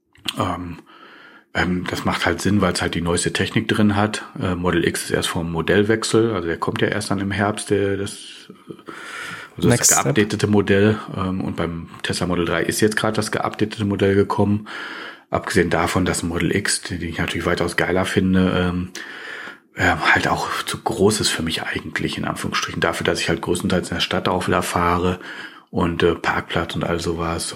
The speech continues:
Speaker 1: Und ich ja sonst auch, sag ich mal, ich hab ja keine, ich bin ja nicht der Mike, ich hab ja, also ich bin ja nicht der Mike und nicht der Martin, ich hab ja nicht die, die Großfamilie, die ich da reinbringen muss. Also ich fahre jetzt einen Zweisitzer halt, also deswegen normaler, kleiner Viersitzer ist ja schon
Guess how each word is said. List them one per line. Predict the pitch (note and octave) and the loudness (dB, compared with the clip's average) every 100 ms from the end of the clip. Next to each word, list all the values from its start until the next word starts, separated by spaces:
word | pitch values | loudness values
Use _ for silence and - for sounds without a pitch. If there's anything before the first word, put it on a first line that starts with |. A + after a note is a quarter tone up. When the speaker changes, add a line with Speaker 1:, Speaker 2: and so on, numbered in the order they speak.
| - | -6
Speaker 1:
Und | F2+ E2+ | -4 -4
ich | D#2+ - | -4 -2
ja | E2+ E2 | 0 0
sonst | F2+ F2+ | -2 -2
auch, | - E2 | 0 0
sag | - E2 | 0 -2
ich | |
mal, | E2+ | -2
ich | - | -2
hab | - | 0
ja | |
keine, | E2 - E2+ E2 | 0 -2 -2 -2
ich | F2 | -2
bin | F2+ | 0
ja | |
nicht | D#2+ - | 0 -2
der | |
Mike, | E2+ G#2 F#2+ | 0 2 2
ich | - | 0
hab | F2 | -2
ja, | E2+ - - | -2 -4 -10
also | - E2+ F#2 - | -4 -4 -4 -10
ich | - | -4
bin | - | -2
ja | |
nicht | E2+ - | 0 0
der | |
Mike | D2 E2+ | 0 0
und | F2+ | 0
nicht | F2+ | 0
der | E2 | 0
Martin, | F#2 A2 E2+ | 0 0 0
ich | D#2+ | -2
hab | - | -4
ja | E2+ | -4
nicht | E2 - | -6 -10
die, | - - - - - - | -12 -8 -6 -6 -8 -10
die | |
Großfamilie, | - G2+ A2+ A2+ F2 | 0 2 4 2 0
die | E2 | -2
ich | E2+ | -2
da | D#2+ | -2
reinbringen | D#2+ D#2+ D#2+ D#2+ | 0 -2 -2 -2
muss. | D#2 D#2 - - | -2 -4 -6 -10
Also | - E2 - - - - - | -8 -8 -8 -14 -20 -18 -12
ich | - - | -8 -6
fahre | - E2+ E2+ | -2 0 2
jetzt | F2 | 0
einen | F2 | -2
Zweisitzer | - G#2+ B2+ F2+ - D#2+ | 0 2 2 0 0 -2
halt, | D#2+ - | -2 -4
also | E2+ F2+ E2+ | -8 -10 -10
deswegen | F2+ G2+ E2+ - - - | -8 -6 -6 -10 -20 -8
normaler, | F2 E2 F2 F2 D#2+ | -4 -2 0 0 -2
kleiner | - E2+ F2+ | -2 -2 -2
Viersitzer | F2+ F#2 F2+ F2+ F2+ | -4 -4 -4 -4 -2
ist | |
ja | F2+ | -2
schon | E2 F2 F#2 | -2 -4 -6